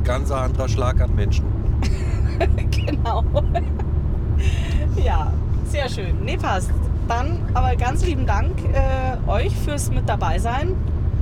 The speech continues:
Speaker 2: und bis zur nächsten Fahrt.
Speaker 1: Nach Düsseldorf dann.
Speaker 2: Ist die nächste, ist es schon Düsseldorf?
Speaker 1: Ja.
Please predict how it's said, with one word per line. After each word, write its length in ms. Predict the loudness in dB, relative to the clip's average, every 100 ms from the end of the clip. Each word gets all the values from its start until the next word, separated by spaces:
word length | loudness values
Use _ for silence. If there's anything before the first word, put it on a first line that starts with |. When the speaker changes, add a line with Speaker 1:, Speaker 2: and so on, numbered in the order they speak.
| 0 2 2 2
Speaker 2:
und 340 | 2 2 2 2 0 0 0 0 0 0 0 0 0 0 0 0 0
bis 240 | 0 0
zur 100 | 0
nächsten 440 | 0 -2 -2 -2
Fahrt. 520 | 0 0 0 0 -2 -2 0 0 0 -2 -2 -2 -2 -2 -2 -2 -2
Speaker 1:
Nach 180 | -2 0
Düsseldorf 540 | -2 -2 -2 -2 -2 -2
dann. 160 | -2 -2 -2 0 0 0 -2 -2 -2 -2 -2 0 0 0 0 -2
Speaker 2:
Ist 200 | -2 0
die 80 | 0
nächste, 280 | 0 0 0
ist 260 | -2 -2
es 120 | -2
schon 140 | 0 0
Düsseldorf? 540 | 0 0 0 0 0
Speaker 1:
Ja. 180 | -2 -2